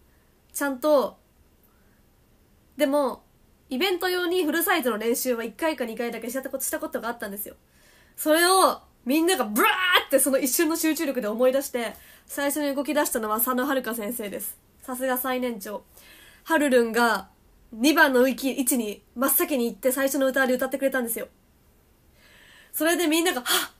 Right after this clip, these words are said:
これは二番もやるんだ！」ってなって、はるるんに続いて、みんなで二番をちゃんと、ちょっと、かすかな記憶の中踊って、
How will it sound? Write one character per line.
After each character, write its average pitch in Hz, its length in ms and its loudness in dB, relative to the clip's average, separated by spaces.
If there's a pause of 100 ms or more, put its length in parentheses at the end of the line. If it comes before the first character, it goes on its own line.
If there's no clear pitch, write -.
(400)
こ - 80 -2
れ 311 100 0
は 320 100 0
二 311 140 0
番 339 180 2
も 247 60 -6
や 247 120 -4
る 359 140 0
ん 311 60 0
だ！」 - 180 -6
っ - 60 -20
て 247 80 -4
な 254 100 -4
っ 254 80 -10
て、 269 340 -2 (480)
は 339 140 2
る 302 60 0
る 277 140 0
ん 233 80 -8
に 226 100 -12
続 254 260 -4
い 247 80 -6
て、 254 380 -4
み 262 100 -2
ん 262 60 -4
な 285 100 0
で 226 100 -6
二 240 140 -4
番 240 220 -2
を 208 80 -8
ち 202 100 -10
ゃ 240 80 -8
ん 233 80 -14
と、 220 240 -10 (960)
ち - 80 -6
ょ - 40 -6
っ - 40 -16
と、 208 260 -10 (1000)
か 311 160 -6
す - 80 -4
か 262 100 -4
な 233 80 -4
記 262 160 2
憶 254 140 2
の 254 80 2
中 247 200 -4
踊 240 220 -2
っ - 20 -20
て、 262 340 -2